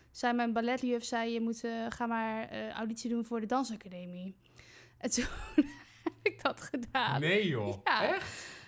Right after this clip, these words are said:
Speaker 1: Want
Speaker 2: Wat
Speaker 1: ja,
Speaker 2: goed.
Speaker 1: i-, dat ging ik doen, want dat zei iemand. Dus dat ging ik maar doen. Maar
Speaker 2: Ja.
Speaker 1: ik vond, dat wilde dat natuurlijk eigenlijk niet,
Speaker 2: De
Speaker 1: want
Speaker 2: externe motivatie.
Speaker 1: Ja,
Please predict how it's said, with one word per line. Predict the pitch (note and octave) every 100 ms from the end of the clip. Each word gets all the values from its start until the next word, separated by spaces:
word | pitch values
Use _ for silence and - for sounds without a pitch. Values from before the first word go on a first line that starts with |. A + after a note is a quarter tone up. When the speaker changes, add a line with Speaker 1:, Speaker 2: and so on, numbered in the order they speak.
| -
Speaker 1:
Want | - B3
Speaker 2:
Wat | A#3+
Speaker 1:
ja, | A#3+ G#3+
Speaker 2:
goed. | G3 A3
Speaker 1:
i-, | - G#3
dat | A3+ -
ging | A3+
ik | A3
doen, | A#3 A3+
want | G#3
dat | G#3 G3+
zei | A3 G#3
iemand. | G#3 F3+
Dus | F3+
dat | G#3+ -
ging | A3
ik | G3+
maar | G3+
doen. | A#3+ A3+
Maar | G#3
Speaker 2:
Ja. | G#3
Speaker 1:
ik | A#3
vond, | - A#3 A3
dat | G#3
wilde | A3 A#3
dat | A3+ G#3+
natuurlijk | G#3 G#3 G3+
eigenlijk | F#3+ G3 F#3+
niet, | A3+ -
Speaker 2:
De |
Speaker 1:
want | G2+
Speaker 2:
externe | G#2 A#2 - B2+ A2+
motivatie. | A2 G#2+ G#2 G#2 F#2 E2+ - A#2+ G#3 -
Speaker 1:
Ja, | C4+